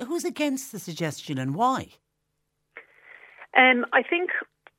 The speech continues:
Speaker 2: it's just been a case that it hasn't really progressed. There was a pilot done in twenty sixteen, and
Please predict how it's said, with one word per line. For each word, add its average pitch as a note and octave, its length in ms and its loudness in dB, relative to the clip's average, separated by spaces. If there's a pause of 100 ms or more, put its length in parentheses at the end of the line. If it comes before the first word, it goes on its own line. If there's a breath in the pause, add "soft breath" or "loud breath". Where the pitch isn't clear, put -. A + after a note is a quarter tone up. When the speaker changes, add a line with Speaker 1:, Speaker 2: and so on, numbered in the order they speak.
(120)
Speaker 2:
it's A3+ 220 -2
just G3 220 2
been E3+ 140 2
a E3 40 2
case F3 280 2
that F3 80 0
it E3 100 6
hasn't F3 460 2
really D#3 240 0
progressed. F3 480 2
There E3 60 -10
was D#3+ 120 -4
a F3 40 0
pilot A3+ 360 2
done E3+ 220 2
in D3+ 60 -6
twenty - 420 -4
sixteen, D#3 640 -2 (360 loud breath)
and D#3 440 4